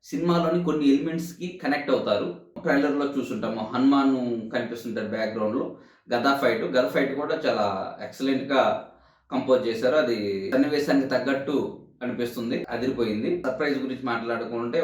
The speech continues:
ఒక ఎమోషనల్ ట్రాక్ ఉంటుంది. ఖచ్చితంగా అక్కడ ప్రతి ఒక్కరూ కనెక్ట్ అవుతారు. అక్కడ అసలు ఎవరూ ఊహించలేని సర్ప్రైజ్ ఎలిమెంట్ ఉంది. ఆ ట్రాక్ స్టార్ట్ అయ్యి,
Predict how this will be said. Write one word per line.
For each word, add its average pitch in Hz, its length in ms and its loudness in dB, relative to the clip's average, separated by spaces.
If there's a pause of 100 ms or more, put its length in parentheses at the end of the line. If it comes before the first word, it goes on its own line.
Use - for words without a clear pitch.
(120)
ఒక - 100 -10
ఎమోషనల్ 165 480 2
ట్రాక్ 120 280 0
ఉంటుంది. 98 340 -6 (260)
ఖచ్చితంగా 180 360 -2
అక్కడ 160 280 2
ప్రతి 147 200 -4
ఒక్కరూ 175 440 0
కనెక్ట్ 139 380 0
అవుతారు. - 360 -2 (360)
అక్కడ 170 320 0
అసలు 151 260 2 (100)
ఎవరూ 190 240 4 (100)
ఊహించలేని 151 600 4 (120)
సర్ప్రైజ్ 175 460 4
ఎలిమెంట్ 131 360 0
ఉంది. 139 160 -2 (360)
ఆ 110 80 -2 (180)
ట్రాక్ 156 400 0
స్టార్ట్ - 340 -2
అయ్యి, 123 340 0